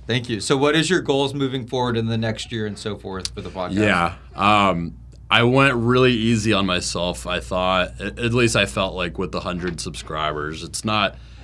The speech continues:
Speaker 2: I, I say
Speaker 1: It was
Speaker 2: easy.
Speaker 1: doubled it.
Speaker 2: Thank you. Yeah,
Speaker 1: Yeah.
Speaker 2: yeah. I,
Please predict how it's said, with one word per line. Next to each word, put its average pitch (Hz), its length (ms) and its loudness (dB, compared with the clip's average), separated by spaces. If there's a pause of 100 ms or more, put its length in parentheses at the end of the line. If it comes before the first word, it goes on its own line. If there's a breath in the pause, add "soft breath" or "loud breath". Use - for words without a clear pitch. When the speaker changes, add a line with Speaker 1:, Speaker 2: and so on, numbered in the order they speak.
(600 loud breath)
Speaker 2:
I, 123 220 -2
I 120 80 2
say 139 180 4
Speaker 1:
It 147 40 4
was - 80 4
Speaker 2:
easy. 127 80 2
Speaker 1:
doubled 131 280 4
it. 92 220 -4 (720)
Speaker 2:
Thank 85 220 0
you. 80 120 -4
Yeah, 82 320 -2
Speaker 1:
Yeah. 85 240 -2
Speaker 2:
yeah. 80 60 -2 (220)
I, 85 100 -8